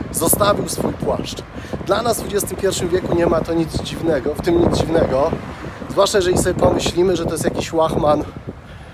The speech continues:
żebraka, wart może, nie wiem, dziesięć złotych za kilogram, kupiony w sklepie z udziewa-, z używaną odzieżą,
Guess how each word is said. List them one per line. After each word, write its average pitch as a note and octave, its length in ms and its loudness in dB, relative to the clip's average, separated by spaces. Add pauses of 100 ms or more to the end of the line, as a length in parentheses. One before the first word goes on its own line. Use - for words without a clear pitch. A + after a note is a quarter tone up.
(220)
żebraka, D3+ 680 2 (1040)
wart D3 340 2
może, - 300 2
nie C#3 140 0
wiem, G#2+ 180 -6
dziesięć C#3+ 300 -2
złotych D3+ 280 6
za C#3+ 140 2
kilogram, C3 540 0 (800)
kupiony D3 340 2
w C3 60 -4
sklepie D3 360 -2
z D3 80 -6
udziewa-, - 400 2
z - 60 -2
używaną C#3+ 440 0
odzieżą, B2 520 0